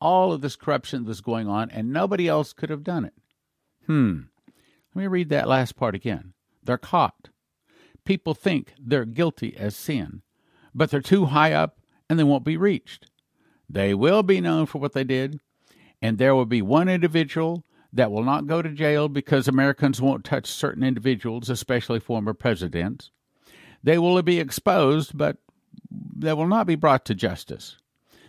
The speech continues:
They will be discredited. Everyone will know, but not everyone will go to jail.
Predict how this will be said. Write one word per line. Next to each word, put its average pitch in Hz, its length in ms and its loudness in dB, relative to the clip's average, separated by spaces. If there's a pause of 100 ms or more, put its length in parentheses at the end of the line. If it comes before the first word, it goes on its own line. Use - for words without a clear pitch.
They 160 160 4
will 180 140 6
be 170 180 2
discredited. 156 800 -2 (180)
Everyone 175 560 2
will 165 160 -2
know, 110 380 0 (160)
but 117 220 -2
not 117 220 -2
everyone 104 520 0
will 101 80 -4
go 82 200 -4
to 85 100 -10
jail. 117 400 -2